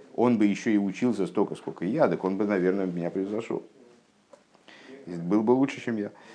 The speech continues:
Увой лой поалатам ой ратейра миума, а на меня никакого в-, влияния свет Торы, получается, не оказывает. Умуван мизе гуфа маше,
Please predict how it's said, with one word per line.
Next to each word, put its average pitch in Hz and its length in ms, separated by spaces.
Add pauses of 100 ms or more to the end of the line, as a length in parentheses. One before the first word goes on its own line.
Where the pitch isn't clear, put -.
(160)
Увой 123 500
лой 160 320
поалатам 135 880
ой 135 200
ратейра 135 500
миума, 156 640
а - 20
на 87 120
меня 92 680
никакого 104 580
в-, 107 300
влияния 98 540
свет 101 240
Торы, 113 180
получается, 110 500
не 113 80
оказывает. 123 540 (480)
Умуван 147 540
мизе 123 300
гуфа 135 480
маше, 87 600